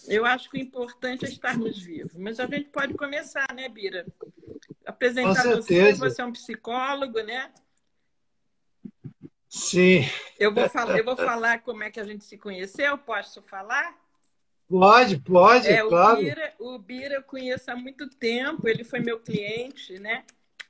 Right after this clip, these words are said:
Speaker 1: E ele trabalhava na Companhia Estadual do Gás, e ele é
Speaker 2: Isso.
Speaker 1: psicólogo, pedagogo, psicopedagogo, trabalhou na Faetec, hoje é aposentado. Eu fiquei pensando, nós temos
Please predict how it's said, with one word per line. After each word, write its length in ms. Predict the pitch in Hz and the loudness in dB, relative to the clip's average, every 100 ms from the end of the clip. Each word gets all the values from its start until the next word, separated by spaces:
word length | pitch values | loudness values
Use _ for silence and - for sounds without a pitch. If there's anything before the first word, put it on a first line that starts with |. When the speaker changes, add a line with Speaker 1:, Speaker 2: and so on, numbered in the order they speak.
| _ - _ _ | _ -20 _ _
Speaker 1:
E 1080 | - 208 214 214 214 208 202 202 190 190 - | -12 -8 -6 -4 -4 -4 -6 -6 -6 -8 -2
ele 220 | 196 196 | -2 -2
trabalhava 680 | 202 220 214 214 208 208 202 | -2 0 4 4 4 2 -4
na 280 | 196 190 | -6 -6
Companhia 440 | - 202 196 196 196 | -8 -12 -10 -10 -10
Estadual 480 | - 190 185 190 185 | -10 -12 -10 -10 -10
do 140 | 196 | -12
Gás, 600 | 196 190 220 254 254 - _ _ _ _ - | -6 -4 -4 -8 -14 -20 _ _ _ _ -16
e 680 | 208 214 214 208 208 208 196 | -14 -12 -10 -10 -8 -2 -2
ele 260 | 196 196 | -2 -2
é 60 | 160 | -2
Speaker 2:
Isso. 80 | 165 | -4
Speaker 1:
psicólogo, 800 | 143 233 233 233 277 302 262 302 | -6 -8 -4 -2 -2 -4 -8 -8
pedagogo, 720 | - 196 180 185 233 262 240 | -8 -6 -6 -2 -2 -2 -8
psicopedagogo, 1300 | - - 208 - 196 190 185 220 254 254 277 285 - _ _ | -16 -12 -10 -10 -8 -8 -4 -4 -4 -6 -10 -12 -20 _ _
trabalhou 400 | - 202 202 208 | -4 -4 -4 -4
na 120 | 208 | -6
Faetec, 600 | 202 220 208 196 240 240 | -8 -8 -10 -8 -8 -6
hoje 140 | 277 277 | -4 -4
é 60 | |
aposentado. 720 | 277 277 277 285 269 233 226 240 | -4 -4 -6 -6 -2 -2 -2 -6
Eu 60 | |
fiquei 240 | - 302 294 | -12 -16 -14
pensando, 580 | - 277 269 277 277 269 | -10 -10 -8 -8 -6 -6
nós 260 | 277 277 | -6 -6
temos 460 | 254 269 254 - | -6 -8 -8 -14